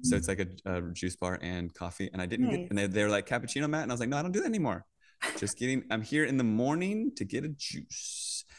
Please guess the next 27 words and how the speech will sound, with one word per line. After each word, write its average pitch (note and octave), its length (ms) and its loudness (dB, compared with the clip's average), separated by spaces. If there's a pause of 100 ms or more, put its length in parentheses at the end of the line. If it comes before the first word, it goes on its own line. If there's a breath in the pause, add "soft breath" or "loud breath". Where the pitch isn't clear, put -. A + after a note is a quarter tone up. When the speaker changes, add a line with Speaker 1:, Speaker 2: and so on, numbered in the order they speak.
(300 loud breath)
Speaker 1:
And G#2 120 0
I G2+ 40 0
got G#2+ 280 2
it, C#3 100 2
and G#2+ 80 -4
it G2+ 60 2
was G2 280 -4
really A2 300 2
nice. A#2 800 -2 (180)
Speaker 2:
Mm-hmm. F#3 220 0
Speaker 1:
And G#2 100 2
I G2+ 40 0
had G#2+ 220 0
some G#2 140 -2
Irish G#2+ 260 0
sea A#2 160 -2
moss A2 320 0
and G2 80 -4
a G2 40 -2
little G2+ 140 0
bite G2 160 2
of F#2+ 80 0
chocolate, G2+ 680 0
and F#2+ 300 2
I F#2 100 0
was F#2+ 180 -4
really, G2+ 280 0